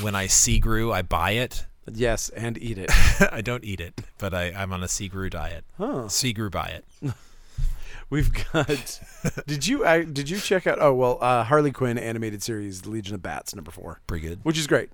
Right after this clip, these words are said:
Speaker 2: Uh, people love it. But, uh, did you check out Hexware at all?
Speaker 1: You know, I didn't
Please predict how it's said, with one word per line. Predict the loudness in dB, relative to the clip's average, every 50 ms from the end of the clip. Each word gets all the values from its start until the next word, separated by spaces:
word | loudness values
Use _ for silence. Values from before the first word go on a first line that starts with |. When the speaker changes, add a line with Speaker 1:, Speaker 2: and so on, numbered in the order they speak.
| -14 -8
Speaker 2:
Uh, | -6 -4 -2 -2 -4 -4
people | -4 -4 -4 -4 -2 -4
love | -4 -4 -6
it. | -10 -12 -16 -20 -20 -20 -20 -20 -20 _ -16
But, | -8 2 6 8 8 8 6 4 0 -6 -14 _ _ _ -4
uh, | 0 0 2 2 0 0 -4 -8
did | -12 -10 -10 -10
you | -6
check | -2 0 2 2 4 4
out | 4 2
Hexware | 2 0 -4 -2 0 0 2 4 4 4 4
at | 4
all? | 4 4 2 2 0 0 2
Speaker 1:
You | 4 6 6
know, | 8 8 8 6 4 2 0
I | 0
didn't | 2 4 4 2 2 2 -2 -6 -10